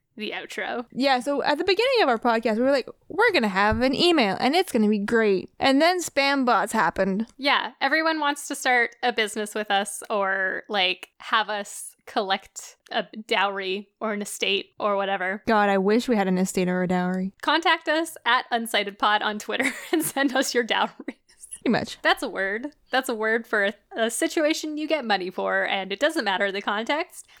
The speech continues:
Speaker 1: And now we're gonna talk about the book.
Speaker 2: Yeah.
Speaker 1: Okay, this week we're talking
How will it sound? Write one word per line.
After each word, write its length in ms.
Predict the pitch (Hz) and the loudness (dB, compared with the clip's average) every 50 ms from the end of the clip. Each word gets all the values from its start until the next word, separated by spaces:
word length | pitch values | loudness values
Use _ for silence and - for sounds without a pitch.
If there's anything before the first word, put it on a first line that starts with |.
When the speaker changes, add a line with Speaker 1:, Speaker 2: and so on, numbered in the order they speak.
| _ _ - | _ _ -2
Speaker 1:
And 180 | - 285 302 | 0 0 2
now 120 | 311 330 339 | 2 2 2
we're 100 | 349 359 | 2 0
gonna 160 | 370 370 370 | 0 0 2
talk 200 | 370 381 370 381 | 2 2 2 2
about 220 | 392 381 392 392 | 2 2 2 0
the 80 | - 392 | 0 0
book. 340 | 440 466 403 - - - - - | 0 0 0 -2 -4 -10 -4 0
Speaker 2:
Yeah. 180 | - 539 587 - - - - 330 | 2 2 2 2 0 -2 -2 0
Speaker 1:
Okay, 340 | - 539 508 - - - - _ - | 2 4 2 2 0 -4 -10 _ -2
this 280 | 254 311 320 - - | 0 0 0 -2 -4
week 500 | - 202 196 254 349 - - - - - _ _ _ _ - | -8 -6 -4 -6 -6 -6 -10 -16 -20 -20 _ _ _ _ -4
we're 100 | 240 240 | -4 -2
talking 520 | - 269 262 254 - - 269 254 269 - | 0 0 0 0 -2 -4 -10 -10 -12 -12